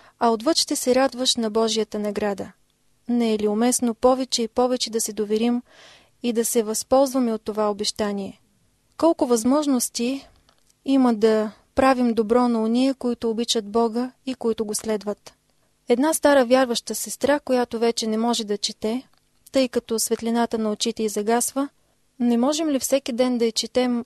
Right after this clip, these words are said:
от един раздел от Библията?“ Ето там пък една майка с много деца, която не може да посещава службите. Не би ли могъл поне да пазиш децата й? Тук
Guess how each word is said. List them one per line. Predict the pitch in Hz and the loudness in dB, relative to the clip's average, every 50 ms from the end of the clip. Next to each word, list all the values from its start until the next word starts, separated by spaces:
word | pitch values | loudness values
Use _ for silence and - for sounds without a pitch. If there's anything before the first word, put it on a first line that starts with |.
| _ - | _ -8
от | 226 - 233 | -8 -6 -4
един | 220 233 247 247 226 | -2 0 0 2 2
раздел | 220 214 208 208 226 226 214 214 | 0 -2 -2 0 0 0 0 -2
от | 202 202 | -4 -6
Библията?“ | 202 240 247 240 226 214 208 - 214 208 - _ _ _ _ _ _ _ _ _ _ _ _ - | -6 -6 -4 -2 -4 -4 -4 -6 -12 -14 -14 _ _ _ _ _ _ _ _ _ _ _ _ -2
Ето | - 302 311 - - 254 | 0 0 0 0 -2 -4
там | - - 277 294 302 285 | 0 0 2 2 2 0
пък | - 254 247 - 233 | 0 -2 -2 -2 -2
една | 214 226 247 254 262 | -2 0 2 2 2
майка | 247 254 262 262 247 - - 226 | 2 2 2 0 -2 -4 -6 -8
с | - 226 214 - - | -6 -6 -6 -4 -2
много | 254 285 285 254 226 | 0 0 0 0 0
деца, | 208 208 - - 226 240 254 _ | -2 -4 -4 -2 -2 -2 -2 _
която | - 262 262 277 277 - 269 | -4 0 0 0 0 0 -2
не | 233 226 220 | -4 -2 -2
може | 220 233 262 294 294 302 | -2 -2 -2 -2 -2 -4
да | 233 202 220 214 208 | -4 -4 -4 -4 -4
посещава | - - 214 - - 214 - - 247 240 226 226 214 | -4 -8 -8 -6 -4 -4 -2 0 0 0 0 0 -4
службите. | - - 233 240 240 226 214 214 - - 233 262 254 _ _ _ _ _ _ _ _ _ - | -6 -4 -4 -4 -2 -2 -4 -6 -4 -4 -4 -4 -4 _ _ _ _ _ _ _ _ _ -4
Не | 247 240 233 233 226 | -2 0 0 0 -2
би | 220 262 320 | 0 0 0
ли | 330 339 | 0 2
могъл | 311 285 262 226 233 285 294 285 254 _ _ - | 0 0 0 0 2 0 0 0 -2 _ _ -4
поне | 254 254 269 311 311 | -2 -2 0 0 0
да | 254 247 | 0 0
пазиш | - - 269 269 247 262 233 220 | 0 0 0 0 0 -2 -4 -6
децата | 208 220 - - 247 240 233 - 226 | -6 -8 -6 -4 -2 -2 -2 -4 -6
й? | 214 202 202 _ _ _ _ _ _ _ _ _ _ _ - | -10 -10 -10 _ _ _ _ _ _ _ _ _ _ _ -2
Тук | - 349 | -2 -2